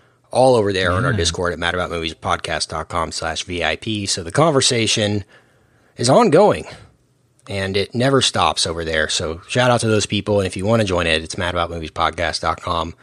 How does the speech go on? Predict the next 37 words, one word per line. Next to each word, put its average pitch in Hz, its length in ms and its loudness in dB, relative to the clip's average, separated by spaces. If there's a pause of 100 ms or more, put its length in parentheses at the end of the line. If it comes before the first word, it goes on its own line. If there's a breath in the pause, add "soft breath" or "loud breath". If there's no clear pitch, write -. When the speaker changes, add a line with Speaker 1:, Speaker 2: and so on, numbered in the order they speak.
(600 soft breath)
Speaker 1:
slash - 500 2
V 117 320 0
I 95 280 -6
P. 131 400 -2 (840 soft breath)
But - 160 0
we 151 80 2
got 254 160 6
a - 40 4
lot 214 180 4
to 139 80 -6
talk 160 260 0
about 101 380 -4
with 92 100 -18
this 95 160 -8
episode. 87 440 -6
We 92 60 -8
got 107 120 -4
a 85 60 0
movie 185 340 4
of 156 60 0
the 139 60 2
Speaker 2:
Mm. 123 60 0
Speaker 1:
week 92 300 0
here. 147 560 0
We've 107 180 -2
got 113 300 0
maybe, 123 580 0 (800 soft breath)
maybe 156 240 2
a 127 100 4
little 110 320 4
recommend, 101 600 0
maybe 110 340 0
at 92 120 0
the 95 200 0
end 101 300 0
if 98 100 -10
we, 104 80 -6